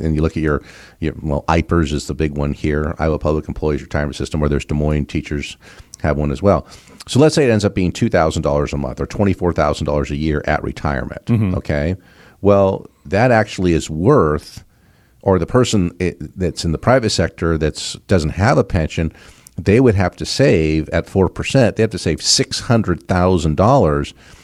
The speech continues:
Speaker 1: to replicate the same that that two thousand dollar a month pension will provide.
Speaker 2: Mm, yeah.
Speaker 1: So <laughs> how long does that take to,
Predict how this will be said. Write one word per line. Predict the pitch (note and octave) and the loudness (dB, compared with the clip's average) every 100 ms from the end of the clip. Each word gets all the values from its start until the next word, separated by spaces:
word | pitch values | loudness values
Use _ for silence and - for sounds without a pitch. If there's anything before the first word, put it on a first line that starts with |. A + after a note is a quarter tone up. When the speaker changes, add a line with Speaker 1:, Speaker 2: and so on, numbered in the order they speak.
| - - | -20 -16
Speaker 1:
to | - F#2 D#2+ | 0 2 4
replicate | F#2 A2 G#2 - F#2 D#2+ - | 4 4 2 0 0 0 -2
the | |
same | D#2+ F#2+ F2 D#2+ | -4 0 2 0
that | C#2+ | 0
that | C#2+ | -4
two | - F#2 | -2 -2
thousand | - D2+ D2 | 2 0 0
dollar | C#2+ D2 | 0 0
a | |
month | D2 C#2 | 0 -2
pension | - E2 - | -2 -4 -2
will | C#2 | -6
provide. | B1+ - - - - _ _ _ - | -4 -6 -6 -10 -20 _ _ _ -4
Speaker 2:
Mm, | G#2+ F2 D#2 _ _ - | -2 -2 -10 _ _ -8
yeah. | G#2+ G#2 | -2 -2
Speaker 1:
So | F2 F#2+ D#2 D2 - _ | 2 2 2 -2 -12 _
<laughs> | - - | -20 -16
how | - G#2 - | -2 0 0
long | G2+ | 2
does | F#2+ | 2
that | F2+ | 2
take | - F#2 - | 2 0 2
to, | F2 | 0